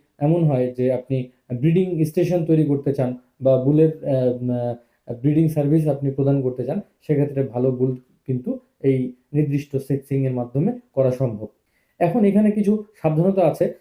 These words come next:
কেননা যখন আপনি ক্রোমোজোমের সংখ্যাকে পার্থক্য করবেন, তখন, আহ, শুক্রাণু যে সিমেন্টটা দিবেন, এখানে কিন্তু শুক্রাণুর পরিমাণ কমে যায়। অর্থাৎ প্রতি ডোজে দুই মিলিয়ন শুক্রাণু থাকে, আর গর্ভধারণের হার দশ থেকে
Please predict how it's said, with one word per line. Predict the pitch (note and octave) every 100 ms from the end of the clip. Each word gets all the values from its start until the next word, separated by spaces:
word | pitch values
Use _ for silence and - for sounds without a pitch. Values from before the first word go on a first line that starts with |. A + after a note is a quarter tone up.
| _ -
কেননা | F#3 F#3 E3
যখন | D3+ D3+ F3+
আপনি | E3+ F3+ F3+
ক্রোমোজোমের | - _ - E3+ F3 F3+ F3+
সংখ্যাকে | F3 D#3+ D#3+ D#3+ E3
পার্থক্য | E3 C3+ - D#3+ F3+
করবেন, | F3 D#3 C#3+ - _ _
তখন, | D#3 D#3+ E3+ D3+ _ _
আহ, | B2+ B2 B2 C3+
শুক্রাণু | C3+ - E3 F3+ F3+ E3
যে | D3
সিমেন্টটা | D3+ F3 F3+ F#3 F3
দিবেন, | D#3 C#3 G3+ _ D3+
এখানে | D#3+ F3
কিন্তু | D#3+ E3 E3
শুক্রাণুর | E3 D3+ D#3 D3
পরিমাণ | C#3+ C#3 F#3+ B3+ - -
কমে | F3+ E3
যায়। | A#2+ G#2 - -
অর্থাৎ | C3+ F3 - _ _
প্রতি | F3+ F#3 G#3 G#3+
ডোজে | G3 D3 F3 E3+ - - -
দুই | C#3 E3+
মিলিয়ন | F3+ F3+ F3+ E3
শুক্রাণু | D#3+ C#3+ D3 D3
থাকে, | C#3 C3+ A3+ - _ - C3 - D3+
আর | C3+
গর্ভধারণের | B2+ D#3+ E3+ E3+ F3 F3+ D#3+
হার | F3+ G#3+
দশ | D#3 D#3 -
থেকে | D3+ G3+